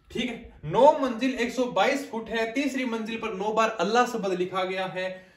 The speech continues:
ठीक है। इसके जो आगे कीर्ति स्तंभ प्रशस्ति लिखी हुई है, जिसके रचयिता है अत्रि भट्ट और महेश भट्ट। कर्नल जेम्स टोड ने इसको देखा और कहा, "ये तो कुतुब मीनार से भी बेस्ट है",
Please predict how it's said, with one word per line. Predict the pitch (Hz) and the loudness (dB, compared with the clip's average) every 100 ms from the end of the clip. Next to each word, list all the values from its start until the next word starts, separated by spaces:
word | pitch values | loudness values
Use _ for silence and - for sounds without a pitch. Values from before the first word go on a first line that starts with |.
| _ - | _ -8
ठीक | 214 | -6
है। | 214 | -4
इसके | 226 - 262 | -4 -2 -2
जो | 254 226 | 2 2
आगे | 220 226 233 | 2 0 -4
कीर्ति | 240 247 277 | -6 -6 -4
स्तंभ | 269 254 226 | -2 -2 -4
प्रशस्ति | 226 254 233 254 | -2 -2 -2 -4
लिखी | 208 - 226 | -6 -6 -6
हुई | 202 208 | -6 -8
है, | 202 202 | -6 -8
जिसके | 208 - 247 | -10 -6 -4
रचयिता | 214 220 220 214 | -4 -6 -4 -2
है | 214 | -2
अत्रि | 190 190 240 | -8 -8 -6
भट्ट | 214 214 | -4 -4
और | 214 180 | -4 -4
महेश | 143 190 190 | -6 -6 -4
भट्ट। | 175 180 - - _ _ _ _ _ | -6 -6 -14 -20 _ _ _ _ _
कर्नल | 233 262 302 | 0 2 2
जेम्स | 262 285 302 | 4 4 4
टोड | 277 269 | 2 2
ने | 277 | 2
इसको | 262 - 269 | 0 2 0
देखा | 196 180 208 214 214 - | 2 -2 0 0 -2 -6
और | 208 208 | -4 -2
कहा, | 214 220 | 4 4
"ये | 226 | 4
तो | 233 226 | -4 -8
कुतुब | - 190 233 | -6 -8 -6
मीनार | 208 208 196 226 | -4 0 2 2
से | 220 262 | 2 -4
भी | 214 | -2
बेस्ट | 185 190 - | -2 -2 -4
है", | - | -14